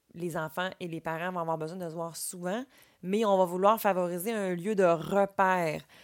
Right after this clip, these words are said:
parce que chaque changement demande une adaptation de plus aux enfants. Il faut que les parents soient raisonnablement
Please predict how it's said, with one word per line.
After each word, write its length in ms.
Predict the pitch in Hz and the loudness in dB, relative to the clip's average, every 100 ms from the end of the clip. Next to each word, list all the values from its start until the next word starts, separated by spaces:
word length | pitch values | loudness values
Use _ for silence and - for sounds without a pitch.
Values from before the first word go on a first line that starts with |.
| - - | -10 -6
parce 180 | 160 | -4
que 140 | - 170 | -4 -6
chaque 320 | - 214 - | -6 -6 -6
changement 580 | - 190 185 170 185 220 | -6 -4 -4 -4 -2 -2
demande 320 | 190 170 185 | 0 0 -2
une 80 | 185 | -2
adaptation 560 | 170 170 175 170 165 | -2 -2 -2 -2 -2
de 140 | 180 165 | -4 -4
plus 400 | - 196 190 - - | -2 -4 -2 -6 -10
aux 220 | 160 170 | -8 -6
enfants. 340 | 160 156 170 - _ _ _ _ _ _ _ _ _ - - - _ _ | -4 -6 -8 -12 _ _ _ _ _ _ _ _ _ -20 -20 -20 _ _
Il 80 | 175 | -4
faut 120 | 262 | -2
que 140 | - 233 | 0 0
les 60 | |
parents 320 | 208 190 233 | 0 0 0
soient 420 | 254 196 196 220 - _ _ _ _ _ _ _ _ _ - | -2 0 2 0 -4 _ _ _ _ _ _ _ _ _ -4
raisonnablement 800 | 214 262 254 254 247 196 180 208 | 0 2 4 2 4 4 4 2